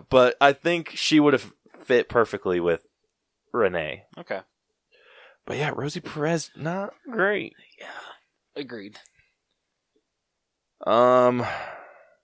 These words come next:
Speaker 1: right, well, we kinda jumped up a little bit on her, so let's get
Speaker 2: Yeah.
Speaker 1: to the next one in line. Ewan McGregor,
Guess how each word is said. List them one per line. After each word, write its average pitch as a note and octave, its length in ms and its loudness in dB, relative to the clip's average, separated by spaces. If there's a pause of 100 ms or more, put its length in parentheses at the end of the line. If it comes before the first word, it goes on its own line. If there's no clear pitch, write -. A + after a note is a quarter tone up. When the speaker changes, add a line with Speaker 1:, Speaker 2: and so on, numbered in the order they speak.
(400)
Speaker 1:
right, G#2 240 0
well, F#2 160 0
we F#2+ 120 -6
kinda G#2 300 -4
jumped F2+ 380 -2
up F#2+ 180 4
a - 80 -12
little F2+ 280 0
bit D2+ 200 -8
on C#2+ 160 -12
her, F#2+ 280 -4
so F2 200 -4
let's G2 240 0
get G#2 220 2
Speaker 2:
Yeah. - 80 -18
Speaker 1:
to - 120 -8
the F#2 100 -6
next G2+ 340 -4
one F#2 100 -4
in F2 140 -8
line. F#2 380 -4 (800)
Ewan C#3 280 4
McGregor, A2 840 4